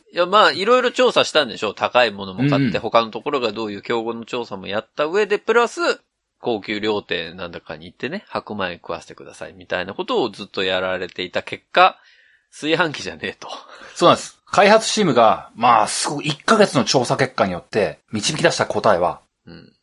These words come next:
Speaker 2: 炊き方じゃなくて、米の品質っす。社長！米の品質が一番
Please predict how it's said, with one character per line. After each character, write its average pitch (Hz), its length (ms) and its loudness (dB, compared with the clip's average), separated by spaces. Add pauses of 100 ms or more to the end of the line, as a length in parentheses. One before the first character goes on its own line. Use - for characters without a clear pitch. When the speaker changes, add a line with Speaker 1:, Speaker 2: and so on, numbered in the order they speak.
(100)
Speaker 2:
炊 - 260 0
き - 40 -8
方 214 240 6
じ 196 60 6
ゃ - 20 6
な 190 100 6
く - 60 -4
て、 101 340 2 (540)
米 202 240 6
の 214 140 8
品 208 200 8
質 208 140 2
っ - 20 2
す。 - 280 0 (920)
社 - 180 2
長！ 330 120 6 (260)
米 247 220 4
の 285 80 8
品 285 200 4
質 - 140 -2
が 226 240 4
一 - 180 2
番 226 140 4